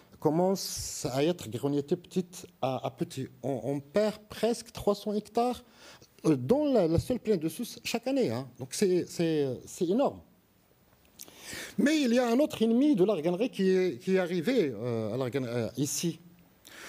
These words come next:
Au début, on a, on a montré que les gens ont même, euh, su choisir la, la bête, enfin, qui est adaptée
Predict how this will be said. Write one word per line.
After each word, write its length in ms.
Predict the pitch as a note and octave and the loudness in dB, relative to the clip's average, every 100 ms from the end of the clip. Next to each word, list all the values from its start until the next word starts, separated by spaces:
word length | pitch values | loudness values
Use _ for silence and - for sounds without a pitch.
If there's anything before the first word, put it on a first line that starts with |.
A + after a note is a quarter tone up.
| - - | -14 -2
Au 100 | C3+ | -2
début, 300 | C3 D3 A#3+ | 0 2 4
on 420 | C#4 D#3+ D3 E3 | 4 4 4 2
a, 60 | E3 | 2
on 280 | D3+ C#3+ D3+ | 2 2 0
a 60 | |
montré 480 | D#3+ D#3 - - B3 | 0 0 -2 -2 -4
que 340 | - E3+ F#3+ | -2 0 2
les 160 | A3 F3+ | 4 2
gens 320 | A#2+ F3 A#3 C3+ | 4 2 2 0
ont 100 | D3 | 0
même, 640 | D#3+ F#3+ A#3+ C4+ C#4 A3+ - - | 4 4 4 2 0 -2 -8 -4
euh, 140 | B2+ A2+ - | -2 -4 -8
su 720 | - - - G3+ A3+ C#4 A#3 _ _ - | -8 -6 0 2 4 2 -2 _ _ -12
choisir 680 | - E3+ E3+ A#2+ D3 A3+ A3+ - - B2 | -4 2 2 2 2 2 2 -6 -14 -8
la, 440 | C3 C#3+ C#3 C3 | -4 -2 -2 -2
la 140 | C3 | -2
bête, 420 | B2 G#3+ - - - - - | 0 -2 -4 -20 -20 -20 -20
enfin, 380 | - B2 C3+ F#3+ - - | -8 -4 -4 -6 -12 -20
qui 300 | - D#3+ F#3 | -6 0 0
est 100 | G3+ | 0
adaptée 640 | C3+ C3 B2+ - F3+ A3 | -2 -2 -4 0 2 2